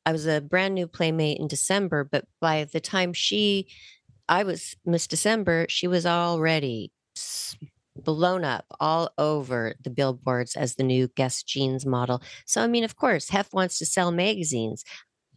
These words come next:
Even if I did win in the reader poll vote, then he still has the final say. And I never complained about it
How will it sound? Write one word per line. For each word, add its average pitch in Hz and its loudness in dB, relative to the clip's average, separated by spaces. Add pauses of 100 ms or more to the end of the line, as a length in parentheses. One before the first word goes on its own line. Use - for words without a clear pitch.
(380)
Even 220 4
if 269 2
I 269 4
did 277 -2
win 156 2
in 147 0
the 139 0 (220)
reader 147 2
poll 127 2 (460)
vote, 139 0 (320)
then 156 0 (380)
he 208 0
still 147 2
has 131 0
the 131 -10
final 135 0
say. 208 0
And 185 -6 (420)
I 359 0 (180)
never 226 2
complained 185 0
about 170 0
it 202 0